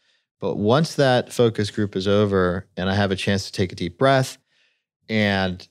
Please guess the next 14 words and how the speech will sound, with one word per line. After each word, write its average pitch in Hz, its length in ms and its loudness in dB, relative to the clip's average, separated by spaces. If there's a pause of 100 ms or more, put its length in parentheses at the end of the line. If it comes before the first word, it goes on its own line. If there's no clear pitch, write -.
just 113 160 -6
kinda 107 260 2
think 117 260 0
about 101 260 4
what 107 320 2
hit - 260 -4
me 113 120 0
the 101 100 0
most 104 560 -2 (400)
from 98 540 -4
what 101 600 -2 (380)
feedback 101 640 -2
was 95 200 -2
received, 104 540 -2